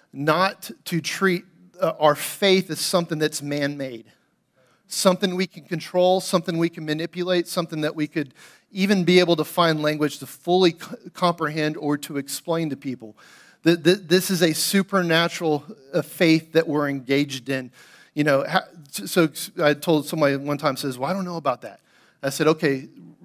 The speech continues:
remember when Philip, the first evangelist, is preaching to the Egyptian eunuch. He leads him to the Lord. He baptizes him on by, uh, uh, in the water by the wayside,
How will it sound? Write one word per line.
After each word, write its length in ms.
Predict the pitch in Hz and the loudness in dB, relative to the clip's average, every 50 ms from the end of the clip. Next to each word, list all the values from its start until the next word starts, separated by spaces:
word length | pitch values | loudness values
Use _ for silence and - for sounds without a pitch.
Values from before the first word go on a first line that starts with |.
| 175 - - | -20 -8 -4
remember 320 | - 156 160 185 190 214 | -2 0 2 2 2 2
when 180 | 190 165 147 - | 2 2 0 -2
Philip, 540 | - - - - 214 190 151 127 127 - - _ _ _ _ _ _ _ _ _ _ _ _ _ _ | -4 -6 -2 0 2 2 2 0 -2 -6 -14 _ _ _ _ _ _ _ _ _ _ _ _ _ _
the 60 | - | -16
first 260 | - - 175 160 165 | -4 -2 -2 -2 -2
evangelist, 560 | - 143 131 165 185 180 156 151 139 135 135 - | -4 -2 0 2 2 2 0 0 -2 -2 -4 -6
is 120 | 139 - | -10 -12
preaching 440 | - - - 196 208 202 - 214 190 | -8 -4 -4 -2 -2 -2 -4 -4 -4
to 140 | - - 196 | -4 -6 -6
the 180 | 147 147 139 143 | -6 -6 -6 -8
Egyptian 580 | 135 120 117 120 170 208 202 - - 185 165 | -8 -8 0 0 2 2 2 -2 -4 -4 -2
eunuch. 340 | 165 175 175 160 135 110 110 _ _ _ _ _ _ _ _ _ _ _ _ _ | -2 -2 -2 -2 -4 -6 -10 _ _ _ _ _ _ _ _ _ _ _ _ _
He 200 | _ _ 175 165 | _ _ 2 2
leads 340 | 147 135 160 208 240 226 - | 4 6 6 6 6 6 4
him 140 | 240 226 220 | 2 2 2
to 120 | - 226 | 0 -2
the 100 | 214 214 | -2 0
Lord. 520 | 214 214 208 196 180 147 127 120 123 139 - _ _ _ _ _ | 0 4 6 6 6 6 4 0 -2 -4 -10 _ _ _ _ _
He 140 | _ 165 165 | _ 0 0
baptizes 920 | 143 117 - 180 185 214 190 - - 220 233 226 185 180 202 196 160 170 | 4 6 4 4 6 2 -2 0 2 2 4 4 2 0 0 0 0 2
him 60 | 196 | 0
on 160 | 185 175 165 | 0 0 4
by, 140 | 160 170 170 | 4 4 4
uh, 300 | 180 180 185 185 185 180 185 | 4 2 0 -2 -2 0 0
uh, 120 | 185 180 | -2 0
in 160 | 180 180 160 160 | 2 2 2 2
the 60 | 151 | 4
water 320 | 143 165 180 180 175 165 | 4 6 6 6 4 4
by 180 | 156 151 151 143 | 4 4 4 4
the 80 | 143 | 4
wayside, 540 | 135 143 160 165 165 - - 131 123 123 - | 2 2 2 2 2 0 -2 -2 -2 -4 -8